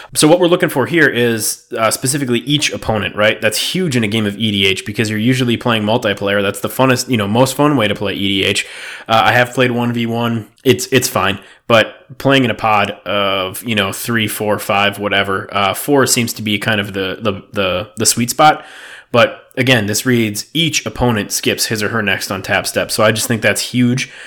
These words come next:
and, and, and that Brine Elemental definitely deserves a slot here. Uh, uh, and another card that I think works well with Kadena,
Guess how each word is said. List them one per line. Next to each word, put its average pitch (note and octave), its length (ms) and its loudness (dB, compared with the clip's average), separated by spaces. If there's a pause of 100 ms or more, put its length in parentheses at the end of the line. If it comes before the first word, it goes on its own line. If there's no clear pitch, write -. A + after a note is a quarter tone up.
(180)
and, A#2 100 4
and, A2 300 0
and G#2+ 160 2
that G2+ 200 0
Brine G#2 200 4
Elemental F#2+ 400 -2
definitely F#2+ 340 -2
deserves F2+ 440 -6
a - 40 -6
slot F2 320 0
here. F#2 220 -4 (800)
Uh, C3+ 260 6
uh, B2+ 320 2
and C#3+ 160 -6
another C#3+ 240 0
card D#3 220 2
that C3 80 4
I - 20 2
think B2+ 220 -2
works B2+ 200 -2
well B2+ 140 2
with A#2 140 -2
Kadena, A#2 520 -2